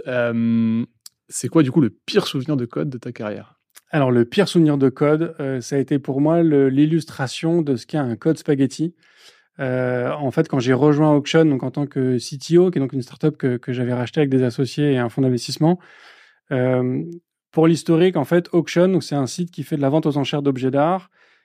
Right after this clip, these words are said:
Speaker 2: qui a appartenu pendant longtemps à un groupe qui s'appelait A G L, je crois, je sais plus, enfin, bref, c'est pas, pas
Speaker 1: Ok.
Speaker 2: important,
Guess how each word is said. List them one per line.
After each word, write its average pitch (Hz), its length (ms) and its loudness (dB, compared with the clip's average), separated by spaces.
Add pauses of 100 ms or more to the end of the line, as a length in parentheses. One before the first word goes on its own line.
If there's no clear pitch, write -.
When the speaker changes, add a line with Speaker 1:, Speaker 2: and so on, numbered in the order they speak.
(120)
Speaker 2:
qui 180 280 -2
a 185 160 4
appartenu 165 560 2
pendant 143 260 0
longtemps 165 540 0
à 143 40 0
un 135 140 -2
groupe 147 400 -2 (720)
qui 143 120 -14
s'appelait 143 680 -2 (880)
A 147 120 0
G 131 200 0
L, 156 160 2
je 143 80 -2
crois, 143 180 -6
je 135 60 -4
sais 123 160 -6
plus, 147 140 -8
enfin, 120 180 -10
bref, 117 120 -12
c'est - 80 -20
pas, 120 120 -10
pas 127 100 -8
Speaker 1:
Ok. 123 60 -4
Speaker 2:
important, 175 320 0